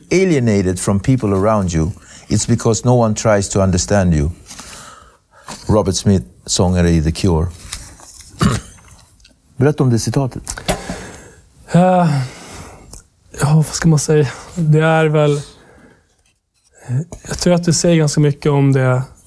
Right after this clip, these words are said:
Speaker 2: utanförskap som jag upplever att många i den här generationen känner.
Speaker 1: Mm.
Speaker 2: Eh, att, eh, man bor i det här landet,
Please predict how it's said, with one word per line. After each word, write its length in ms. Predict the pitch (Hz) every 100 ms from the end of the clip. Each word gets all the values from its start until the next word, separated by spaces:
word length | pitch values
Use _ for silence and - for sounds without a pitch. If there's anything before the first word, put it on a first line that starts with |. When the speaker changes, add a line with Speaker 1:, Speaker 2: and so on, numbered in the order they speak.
| - -
Speaker 2:
utanförskap 880 | 156 139 135 127 139 - 160 143 -
som 360 | 147 131 127 - _ _
jag 420 | - 139 135 131 131
upplever 360 | 143 151 135
att 140 | 127 -
många 400 | 139 131 139 131
i 260 | 135 127
den 120 | 131
här 160 | 131 127
generationen 540 | 131 131 127 147 135
känner. 420 | 135 175 165 135 139 -
Speaker 1:
Mm. 240 | 95 90 87 - - - - - -
Speaker 2:
Eh, 320 | 139 135 131
att, 280 | 135 - -
eh, 280 | 135 131 127 131 _ _ _ -
man 160 | 135
bor 200 | 151 156
i 40 | 156
det 60 |
här 140 | 147 143
landet, 720 | 139 139 139 143 - - -